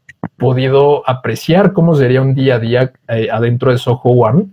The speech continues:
y más que nada cómo es que están integradas todas estas aplicaciones una con otra, eh, para estarnos haciendo muchísimo más fácil y muchísimo más eficiente,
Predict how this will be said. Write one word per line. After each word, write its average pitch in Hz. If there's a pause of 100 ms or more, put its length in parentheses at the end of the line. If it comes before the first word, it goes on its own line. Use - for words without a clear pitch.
(380)
y 226
más 175
que 185
nada 160
cómo 156
es 147
que -
están 131
integradas 110
todas 120
estas 120
aplicaciones 113
una 123
con 156
otra, 190 (300)
eh, 127
para 117
estarnos 127
haciendo 123
muchísimo 117
más 123
fácil 139
y 170
muchísimo 131
más 110
eficiente, 113